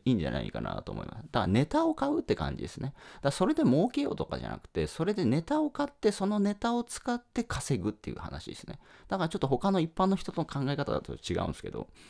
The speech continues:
で、あとは積み立てニーサを買うことによって、自分もある程度ちょっとはね、そこの土俵に入るんで、ちょっと興味出るじゃないですか。で、情報も収集するので、じゃあ、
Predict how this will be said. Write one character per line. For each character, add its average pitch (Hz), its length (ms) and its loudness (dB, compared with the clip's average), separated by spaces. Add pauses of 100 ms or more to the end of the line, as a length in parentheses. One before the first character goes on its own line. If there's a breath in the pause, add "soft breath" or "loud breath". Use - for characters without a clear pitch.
(220 loud breath)
で、 - 180 4
あ 311 120 4
と 170 160 -2
は 139 100 4
積 - 140 -2
み 220 60 0
立 220 140 0
て 220 120 -2
ニ 220 140 -2
ー - 0 -
サ - 120 -2
を - 60 0
買 120 160 2
う 123 60 4
こ 143 120 -2
と 139 100 2
に 107 60 2
よ 87 60 2
っ 80 40 -4
て、 98 100 0
自 139 160 2
分 277 160 2
も - 120 4
あ 143 40 6
る 175 100 4
程 202 120 2
度 127 100 4
ち - 140 -4
ょ - 40 2
っ 202 60 -4
と - 100 0
は 69 60 0
ね、 - 140 -6
そ - 120 -6
こ 160 100 2
の 151 100 4
土 117 160 2
俵 147 120 0
に 139 80 0
入 143 180 2
る - 60 -4
ん - 120 -8
で、 92 200 4 (240 loud breath)
ち - 100 0
ょ 339 40 6
っ 330 40 -8
と - 80 0
興 - 220 0
味 85 100 2
出 85 100 2
る - 60 -2
じ - 60 -4
ゃ - 20 -2
な 57 60 -4
い - 20 -10
で - 20 -10
す - 60 -12
か。 - 200 -12
で、 139 120 0
情 156 200 6
報 156 180 2
も 156 280 2 (180 loud breath)
収 117 200 0
集 104 180 -2
す - 140 -4
る 113 100 2
の 78 120 -2
で、 87 220 2 (200 loud breath)
じ - 120 2
ゃ 185 180 4
あ、 - 160 -20